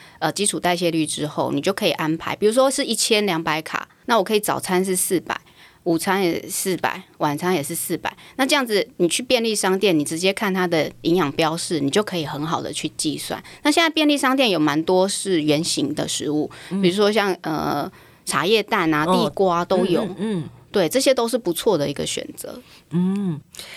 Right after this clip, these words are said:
Speaker 2: 好的，那最后呢，心怡要不要来跟大家分享必吃的简易食谱呢？
Speaker 1: 嗯。
Speaker 2: 就是吃了其实是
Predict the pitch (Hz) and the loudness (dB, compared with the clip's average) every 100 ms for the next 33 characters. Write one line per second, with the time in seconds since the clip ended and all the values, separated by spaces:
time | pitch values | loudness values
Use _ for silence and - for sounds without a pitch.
0 | - - 220 262 311 330 302 285 302 269 | -10 -2 2 4 4 4 2 4 4 4
1 | 233 220 262 247 214 208 196 170 175 180 | 2 2 0 2 2 4 2 2 0 0
2 | 175 180 - 170 175 - - - - 269 | 0 0 -2 -2 0 -2 -4 -4 0 2
3 | 170 - - 190 175 120 - 147 95 208 | 2 0 0 2 2 2 0 0 -2 -2
4 | 185 139 - 131 135 - - 135 113 147 | 0 2 2 0 -6 -8 -4 -4 0 2
5 | 160 151 151 165 254 233 185 160 240 254 | 4 2 -2 -2 0 2 2 2 4 2
6 | 202 - 165 165 - 190 | 2 0 -2 0 2 2